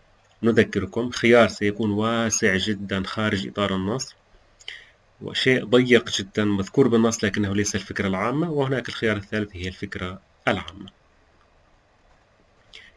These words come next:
Growth differences، الفروقات في النمو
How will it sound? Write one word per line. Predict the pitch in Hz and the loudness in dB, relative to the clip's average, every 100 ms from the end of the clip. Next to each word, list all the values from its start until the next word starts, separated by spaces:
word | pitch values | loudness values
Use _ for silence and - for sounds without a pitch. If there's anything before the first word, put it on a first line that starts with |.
| - 107 | -2 6
Growth | 143 147 | 6 6
differences، | 127 117 120 110 - 127 - | 2 0 2 0 0 -2 -2
الفروقات | 101 - 104 104 123 113 98 | -6 -2 -2 0 2 0 0
في | - | -2
النمو | 101 95 101 113 98 | 0 0 2 2 2